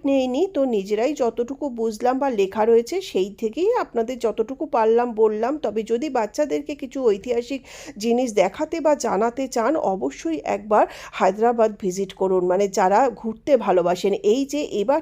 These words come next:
চলে এসছি, এই যে চন্দন কাঠের যে পালকি, তখনকার দিনে ব্যবহার করা হতো চন্দন কাঠের পালকি। তখনকার দিনে কিন্তু ছিল আরও নানা রকমের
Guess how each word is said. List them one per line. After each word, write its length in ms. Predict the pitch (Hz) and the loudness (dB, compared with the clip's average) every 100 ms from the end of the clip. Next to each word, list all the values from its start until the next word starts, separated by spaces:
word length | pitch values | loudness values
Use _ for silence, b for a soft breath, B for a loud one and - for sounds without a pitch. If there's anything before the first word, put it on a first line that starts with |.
| 320 | -2
চলে 300 | 240 214 196 | 0 2 0
এসছি, 300 | 190 - 466 B B | -2 0 0 B B
এই 180 | - 185 | 0 0
যে 120 | 180 | 2
চন্দন 540 | 202 - 214 254 320 320 | -2 2 2 4 0 -2
কাঠের 400 | 220 202 262 214 | -2 -2 -6 -10
যে 180 | - 339 - | -6 -6 0
পালকি, 500 | 165 170 190 190 185 | 4 4 2 -2 -10
তখনকার 580 | 175 202 - 330 320 302 | 0 0 2 -4 -2 -4
দিনে 220 | 247 233 | -2 -2
ব্যবহার 420 | 370 196 185 196 | 0 0 0 -2
করা 280 | 185 175 175 | 0 0 0
হতো 240 | 190 190 370 | 0 -4 -4
চন্দন 440 | 240 185 185 196 | -2 -2 0 -2
কাঠের 300 | 196 202 277 285 | -4 -2 -4 -4
পালকি। 420 | 170 165 180 196 | -4 -4 -4 -12
তখনকার 520 | 190 190 330 349 370 | 0 2 2 -2 -2
দিনে 200 | - 330 | -2 -4
কিন্তু 340 | 320 269 240 440 - _ _ _ _ _ _ - B B B B | -4 -8 2 2 2 _ _ _ _ _ _ -20 B B B B
ছিল 380 | - - 277 269 349 370 | -8 0 2 4 4 2
আরও 340 | - 214 214 311 | 4 4 6 4
নানা 360 | 262 208 226 | 2 0 0
রকমের 420 | 262 277 285 294 | 2 2 2 0